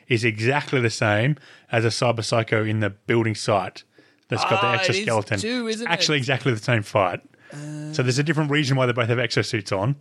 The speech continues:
Speaker 2: But
Speaker 1: but it's actually the exact
Speaker 2: exact
Speaker 1: same
Speaker 2: same
Speaker 1: exosuit
Speaker 2: fight.
Speaker 1: with the exa-, exact same powers.
Speaker 2: Yeah, okay.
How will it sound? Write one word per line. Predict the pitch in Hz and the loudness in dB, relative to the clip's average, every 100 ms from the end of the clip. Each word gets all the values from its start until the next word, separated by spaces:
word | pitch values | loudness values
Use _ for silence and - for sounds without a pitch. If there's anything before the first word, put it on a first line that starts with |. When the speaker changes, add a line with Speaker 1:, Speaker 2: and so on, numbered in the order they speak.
| 135 107 | -8 -4
Speaker 2:
But | 117 104 | 0 2
Speaker 1:
but | 117 110 | 2 2
it's | 131 | 0
actually | 117 127 | 0 2
the | 110 | 0
exact | 101 113 - | 2 0 0
Speaker 2:
exact | 120 | -2
Speaker 1:
same | 104 | -2
Speaker 2:
same | 117 | -2
Speaker 1:
exosuit | 95 | 0
Speaker 2:
fight. | 123 | 0
Speaker 1:
with | 117 | 0
the | 104 | -2
exa-, | 110 - | -2 -4
exact | 135 113 101 | -4 -4 -2
same | 123 104 | -2 0
powers. | 104 98 90 90 - - - _ _ _ - | 0 -2 -4 -8 -10 -14 -20 _ _ _ -2
Speaker 2:
Yeah, | 143 131 117 104 | 2 4 4 2
okay. | 117 127 98 | 0 0 -2